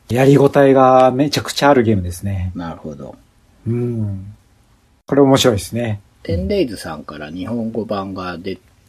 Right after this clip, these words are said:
Speaker 2: てますよね。
Speaker 1: 出てますね。うんうんうん。
Speaker 2: 結構やってる人いて面白い面白いとは聞いてるんですけれども。
Speaker 1: うん。
Speaker 2: うん、僕も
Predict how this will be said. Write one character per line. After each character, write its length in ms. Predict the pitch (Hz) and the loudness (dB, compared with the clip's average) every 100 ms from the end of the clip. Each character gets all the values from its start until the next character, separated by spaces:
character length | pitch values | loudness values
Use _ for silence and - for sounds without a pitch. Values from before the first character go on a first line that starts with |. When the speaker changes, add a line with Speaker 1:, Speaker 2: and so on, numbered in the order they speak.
| _ | _
Speaker 2:
て 500 | - 101 90 85 85 | -14 -12 -12 -12 -14
ま 300 | 85 85 85 | -12 -12 -14
す 280 | 82 - - 76 | -16 -20 -20 -18
よ 160 | 67 60 | -16 -18
ね。 380 | 69 90 98 - _ | -16 -14 -12 -14 _
Speaker 1:
出 120 | 135 | 0
て 60 | 135 | 4
ま 120 | 127 | 2
す 100 | 95 | 2
ね。 300 | 127 143 120 - | 2 2 0 -4
う 100 | 135 | -2
ん 100 | 127 | -2
う 40 | |
ん 80 | 104 | -2
う 40 | 117 | -2
ん。 40 | 107 | -2
Speaker 2:
結 180 | 98 98 90 82 - | -2 -2 -4 -8 -10
構 260 | - 180 127 | -8 -6 -4
や 160 | 107 | -8
っ 20 | 104 _ - | -10 _ -8
て 140 | 131 | -4
る 140 | 131 | -4
人 260 | 117 - 135 | -6 -6 -4
い 80 | 104 | -4
て 220 | - - | -8 -10
面 240 | 95 95 117 | -8 -8 -12
白 300 | - 135 127 | -8 -4 -2
い 140 | 104 | -2
面 220 | 87 90 87 | -6 -12 -14
白 280 | - 101 | -12 -12
い 100 | 85 | -12
と 180 | 73 - | -14 -18
は 120 | 80 - | -18 -18
聞 200 | - 107 | -14 -12
い 60 | 104 | -8
て 140 | - | -6
る 120 | 101 95 | -4 -6
ん 60 | |
で 80 | 76 | -10
す 160 | - - | -16 -20
け 140 | 78 | -16
れ 80 | 73 | -16
ど 160 | 71 78 | -14 -14
も。 280 | 82 80 - - | -12 -14 -14 -8
Speaker 1:
う 40 | 120 | -2
ん。 300 | 127 135 107 98 90 - - - _ _ | 0 2 0 -4 -8 -12 -20 -20 _ _
Speaker 2:
う 20 | 95 | -14
ん、 260 | 90 82 | -12 -12
僕 220 | 82 76 | -16 -16
も 360 | 87 87 80 69 | -12 -12 -12 -16